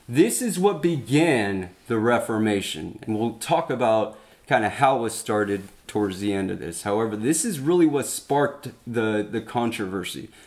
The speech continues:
This is what sparked the Protestant Reformation, and this is partly why it continues.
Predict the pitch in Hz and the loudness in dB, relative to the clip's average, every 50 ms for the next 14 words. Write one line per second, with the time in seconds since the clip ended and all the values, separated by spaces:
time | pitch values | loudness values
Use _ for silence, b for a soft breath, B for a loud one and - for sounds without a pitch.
0 | b b - 107 110 123 139 127 - - - - 147 147 147 147 147 - - - | b b -12 -8 -4 -2 -2 -2 -2 -4 -4 -2 2 2 2 2 0 -6 -12 -8
1 | 131 117 113 - 131 117 117 110 110 107 - - - 107 101 - - - 104 110 | -8 -8 -4 -4 -2 -2 -2 -2 -4 -6 -8 -6 -4 -2 -2 -2 -4 -4 -4 -4
2 | 107 107 - 104 104 107 101 101 - 110 107 104 107 B B B B B 104 107 | -2 -2 -2 -2 -2 -2 -2 -2 -2 -2 -2 -4 -4 B B B B B -2 0
3 | 113 120 120 127 123 117 - - - - 139 135 - 98 113 107 98 90 101 101 | 0 0 0 -2 -6 -8 -10 -8 -4 -2 0 0 -2 -2 -4 -4 -4 -2 0 2
4 | 101 104 101 101 98 98 92 - - 90 90 - - 87 71 - - - - - | 2 2 2 0 0 -2 -2 -4 -8 -10 -8 -6 -6 -8 -8 -10 -14 -20 -20 -20
5 | - - | -20 -20